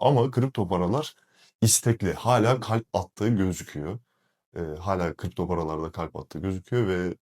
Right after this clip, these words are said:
bir yerden toparlanacağını ben düşünüyorum. Özellikle Kasım ayında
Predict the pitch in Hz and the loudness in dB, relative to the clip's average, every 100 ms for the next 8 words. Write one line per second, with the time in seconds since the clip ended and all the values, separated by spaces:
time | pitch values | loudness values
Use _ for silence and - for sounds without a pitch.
0 | _ _ _ 131 110 90 107 127 110 - | _ _ _ 2 2 2 -2 -2 -4 0
1 | 101 95 90 90 107 139 113 104 - 101 | 2 2 -2 -2 -2 0 0 0 -4 -6
2 | 87 78 87 110 131 - 92 - 120 127 | -6 -4 -2 0 -2 -2 -2 -2 -2 -2
3 | 101 73 69 92 | -4 -4 -8 -12